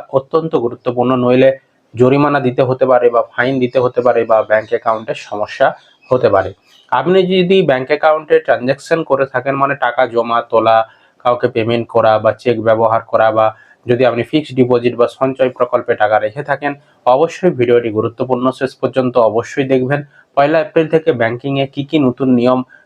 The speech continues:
পরিবর্তন হতে চলেছে বা ব্যাংকের ন্যূনতম ব্যালেন্সের ব্যাপারে কী আপডেট আসছে, সমস্ত কিছু আলোচনা করব আজকের এই ভিডিওর মাধ্যমে।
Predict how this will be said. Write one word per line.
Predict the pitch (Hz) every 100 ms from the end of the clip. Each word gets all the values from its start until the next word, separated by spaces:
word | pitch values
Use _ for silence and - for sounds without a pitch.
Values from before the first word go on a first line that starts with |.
| _
পরিবর্তন | 117 120 135 143
হতে | 131 135
চলেছে | 131 131 131 135
বা | 120 120
ব্যাংকের | 110 107 113 113 117
ন্যূনতম | 117 131 139 135
ব্যালেন্সের | 120 110 120 123 135
ব্যাপারে | 127 131 123
কী | 123 135
আপডেট | 120 113 117 - -
আসছে, | 107 - 135
সমস্ত | 131 139 147 -
কিছু | 147 143
আলোচনা | 123 120 135 131
করব | 131 123 131 - - _
আজকের | - 131 - 170 160
এই | 131 123 117
ভিডিওর | 107 117 117
মাধ্যমে। | 117 113 - 127